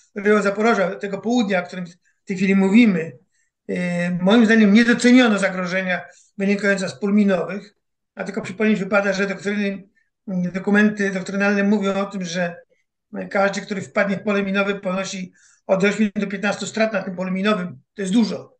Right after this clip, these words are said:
W sile żywej i sprzęcie woj-, pancernym. A zatem to jest bardzo dużo i moim zdaniem, mm, pierwszym mankamentem, który Ukraińcy popełnili, y, to było to, że nie docenili wagi pól minowych, ich rozległości przede wszystkim,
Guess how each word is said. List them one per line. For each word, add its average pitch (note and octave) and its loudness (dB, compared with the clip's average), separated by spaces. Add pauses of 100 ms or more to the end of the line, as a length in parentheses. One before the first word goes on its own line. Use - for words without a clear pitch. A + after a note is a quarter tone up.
(800)
W - -14
sile A3 2
żywej G#3+ -2
i F#3 -6
sprzęcie A3 -4
woj-, F#3 -10
pancernym. F3+ -8 (400)
A G3 -6
zatem G3 0
to G#3 2
jest G3 2
bardzo G#3 2
dużo G3 -2
i G3 -2
moim A3 0
zdaniem, G#3+ -2 (300)
mm, G3 -6
pierwszym A3 0
mankamentem, G3+ 0
który F#3+ -6
Ukraińcy F#3+ -6
popełnili, G3 -6 (460)
y, F#3 -2
to F#3+ 6
było F#3+ 2
to, F#3+ 2
że F#3 0
nie A#3 6
docenili G#3 2
wagi F#3+ 0 (380)
pól A3+ 4
minowych, A3 6
ich F#3 -6
rozległości G#3+ -2
przede E3 -16
wszystkim, F3+ -14